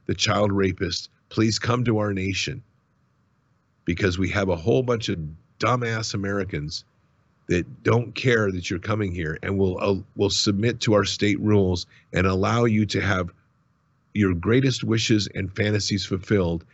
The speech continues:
as you rape their children, molest them, and if you want, once in a while, sacrifice them and roast them over coals and eat their flesh for dinner.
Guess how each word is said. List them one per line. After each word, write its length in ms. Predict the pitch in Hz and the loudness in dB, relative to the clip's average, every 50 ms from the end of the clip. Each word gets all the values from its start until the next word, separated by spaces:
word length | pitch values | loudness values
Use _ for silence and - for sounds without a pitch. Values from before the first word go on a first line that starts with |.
| _ _ - | _ _ -4
as 220 | - 90 87 87 - | -2 0 0 0 0
you 140 | 92 90 87 | 0 0 0
rape 340 | 85 95 104 135 147 - - | 0 2 2 2 2 2 0
their 160 | 113 117 117 | -2 -2 0
children, 580 | 110 - - 110 101 98 87 92 90 90 87 - _ _ _ _ _ _ _ _ _ _ - | 0 0 0 0 0 0 0 -2 -2 -4 -6 -8 _ _ _ _ _ _ _ _ _ _ -4
molest 560 | 110 104 101 104 101 107 117 123 - - - | -2 0 0 2 2 0 0 0 0 -2 -4
them, 340 | - 104 90 85 87 90 92 - _ _ _ _ _ _ _ _ _ - | -4 -4 -4 -4 -4 -6 -8 -10 _ _ _ _ _ _ _ _ _ -2
and 120 | - 98 | 0 0
if 140 | 95 - - | 0 2 2
you 80 | 104 | 2
want, 300 | 101 107 117 120 113 - | 2 2 2 2 0 0
once 240 | 107 113 113 - - | 0 0 0 0 0
in 80 | 107 101 | -2 0
a 60 | 98 | 2
while, 440 | 98 95 98 98 98 92 90 87 - _ _ _ - | 2 2 2 2 0 0 -2 -4 -6 _ _ _ -8
sacrifice 800 | - - - 110 110 120 120 110 107 - - 101 104 101 - - | -4 -2 0 0 0 0 -2 -4 -4 -2 -2 0 0 0 -2 -2
them 120 | 113 101 | -2 -2
and 200 | 95 90 87 87 95 | -2 -2 0 2 2
roast 240 | 107 110 - - | 2 2 2 0
them 120 | - 104 107 | -2 0 0
over 220 | 101 98 92 90 | 2 2 2 0
coals 400 | 85 - - 104 101 98 95 87 | 0 0 0 2 2 4 2 2
and 80 | 92 90 | 0 -2
eat 160 | 92 92 95 | -4 -2 -2
their 120 | 113 90 | -2 -2
flesh 420 | 80 - - - 95 87 82 - - | -2 -2 -2 -2 0 0 0 0 -2
for 100 | - 92 | -2 -2
dinner. 340 | 85 82 87 80 - - | 0 0 -2 -2 -4 -6